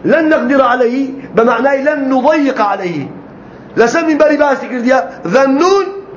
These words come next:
کەوا یەک لە پێغەمبەرەکانی خوایە، وای دەزانی خوا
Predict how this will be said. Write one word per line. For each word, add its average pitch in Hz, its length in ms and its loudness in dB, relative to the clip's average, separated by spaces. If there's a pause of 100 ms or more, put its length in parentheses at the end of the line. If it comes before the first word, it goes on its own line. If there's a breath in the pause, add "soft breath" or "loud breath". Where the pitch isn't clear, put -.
(560 loud breath)
کەوا 285 260 4 (160)
یەک 302 140 -2
لە 302 100 -4
پێغەمبەرەکانی 285 600 0
خوایە، 277 240 0 (180)
وای 320 280 2
دەزانی 294 420 0
خوا 302 160 2